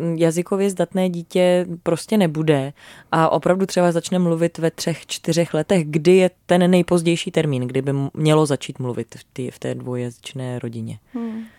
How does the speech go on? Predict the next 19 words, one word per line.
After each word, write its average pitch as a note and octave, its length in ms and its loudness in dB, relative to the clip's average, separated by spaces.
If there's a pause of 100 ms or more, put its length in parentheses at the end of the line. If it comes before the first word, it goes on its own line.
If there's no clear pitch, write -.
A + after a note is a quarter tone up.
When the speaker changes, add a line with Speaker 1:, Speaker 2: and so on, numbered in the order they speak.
(680)
Speaker 2:
Ehm, - 580 -12 (160)
já F3+ 160 -8
bych C4+ 300 -6
úplně C#4 400 2
neřekla, G#3+ 800 2
že G#3 500 -4 (340)
ty A3 120 -6
dvojjazyčné G3 760 -2
děti F#3+ 300 -4
začínají F#3 540 -4
mluvit F3+ 380 -4
později. C#3+ 560 -8 (580)
To F3 180 -8
si - 220 -14
myslím, F#3+ 380 -8
že G3 140 -8
tak - 200 -8
úplně F#3+ 360 -6
se, F#3+ 380 -4